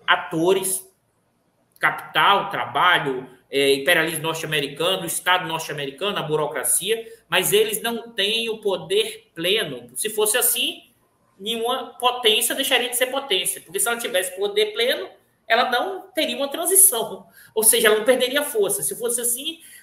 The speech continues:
a burguesia, que antes era burguesia e não tava no topo, não tinha virado burguesia controlando o capitalismo. Ou seja, processos históricos, pessoal. Claro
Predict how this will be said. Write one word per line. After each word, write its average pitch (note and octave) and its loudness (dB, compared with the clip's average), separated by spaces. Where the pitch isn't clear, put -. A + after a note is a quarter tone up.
a G#3 4
burguesia, G#3 0
que G3 2
antes F#3 0
era F#3 4
burguesia E3 -4
e - -8
não - -16
tava E3 -2
no - -8
topo, C4 -2
não D#4+ -12
tinha D4+ -10
virado B3 -2
burguesia A#3+ -4
controlando B3+ 2
o - -12
capitalismo. B3 -2
Ou A3 -2
seja, A3 2
processos C#4+ 2
históricos, G#3+ 0
pessoal. C3+ -6
Claro G3 0